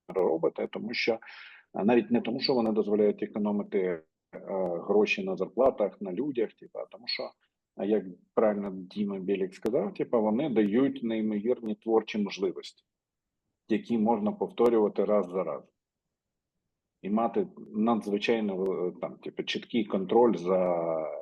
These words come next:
картинкою в кадрі. А, от. А із прикладів хотів, до речі, підказати: типу, ми, е, як згадував про це Максим, е, під час ковіду, типу, почали виробництво, е, трансляцій богослужінь.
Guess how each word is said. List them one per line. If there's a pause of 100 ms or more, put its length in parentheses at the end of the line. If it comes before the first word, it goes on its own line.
(140)
картинкою
в
кадрі. (1400)
А,
от.
А
із
прикладів
хотів,
до
речі,
підказати:
типу,
ми,
е, (920)
як
згадував
про
це
Максим,
е,
під
час
ковіду,
типу,
почали
виробництво,
е, (880)
трансляцій
богослужінь.